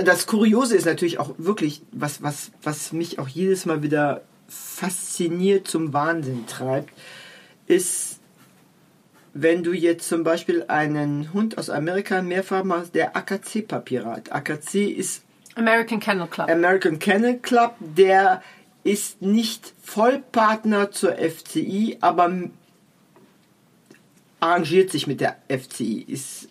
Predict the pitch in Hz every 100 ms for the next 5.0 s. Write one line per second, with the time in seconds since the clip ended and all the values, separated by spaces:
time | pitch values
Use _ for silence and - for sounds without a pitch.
0 | - 156 156 156 147 143 170 170 156 147
1 | 147 151 - - 156 147 156 151 - 131
2 | 131 - 160 180 185 151 147 156 165 -
3 | 151 156 - 131 - - 139 160 185 175
4 | 175 160 - - - 254 - 175 165